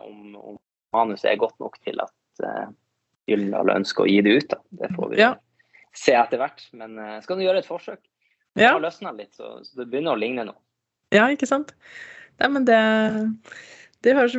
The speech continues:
Speaker 2: veldig bra ut. Da skal vi si tusen takk for at du kunne komme hit til oss, og, ehm, gratulerer så mye med prisen igjen, og vi gleder oss til å følge deg fremover. Og, eh, så håper jeg du får tid og anledning til å komme ut og treffe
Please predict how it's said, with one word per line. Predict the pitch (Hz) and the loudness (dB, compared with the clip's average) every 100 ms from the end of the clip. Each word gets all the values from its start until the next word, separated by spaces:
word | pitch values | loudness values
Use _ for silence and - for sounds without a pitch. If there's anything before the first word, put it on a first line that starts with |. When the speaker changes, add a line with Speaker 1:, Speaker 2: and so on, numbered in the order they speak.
| 240 | 2
Speaker 2:
veldig | 269 196 214 | 4 6 6
bra | 208 185 208 | 6 6 6
ut. | 302 - - - | 2 -4 -14 2
Da | 233 240 247 262 277 277 - - - _ - | 6 8 6 6 4 2 -2 -12 -14 _ -20
skal | - - 220 240 | -14 0 2 4
vi | 226 226 | 2 0
si | - 202 202 - | 2 4 4 4
tusen | 190 170 208 | 4 4 2
takk | 196 202 - | 0 -2 -6
for | - 196 196 196 - - | -2 2 4 4 0 2
at | 190 - 185 170 | 0 0 -2 4
du | 180 180 180 | 4 4 2
kunne | 196 196 | 0 2
komme | 202 156 165 175 180 | 2 2 0 2 2
hit | 180 - | 2 4
til | 214 | 4
oss, | 294 - - - | 2 -4 -12 -2
og, | - 185 185 185 185 185 | 4 6 6 6 6 6
ehm, | 185 190 185 190 190 190 | 4 4 4 4 4 2
gratulerer | 190 208 202 170 160 156 | 4 4 6 6 6 2
så | - 202 | 2 2
mye | 180 165 | 4 2
med | 165 170 165 | 2 0 0
prisen | 160 151 151 | -2 -2 2
igjen, | 170 277 320 - | 2 2 -2 0
og | 202 202 208 202 | 4 4 4 2
vi | 214 | 2
gleder | 196 220 160 175 | 4 4 4 0
oss | - | -2
til | - 190 | 0 2
å | 190 | 4
følge | 196 165 | 4 4
deg | 170 | 2
fremover. | 160 151 214 339 269 - | 0 0 0 0 -4 -4
Og, | 170 175 175 | 0 0 0
eh, | 175 175 165 | -2 -4 -6
så | - 226 | -6 -4
håper | - 233 165 | 2 2 4
jeg | 165 | 0
du | 185 | 0
får | - | 0
tid | 180 185 | 4 6
og | 226 | 6
anledning | 196 170 | 6 4
til | 226 | 0
å | - | 2
komme | 269 165 | 2 2
ut | - | -2
og | - | -6
treffe | 294 - 190 | -8 -2 2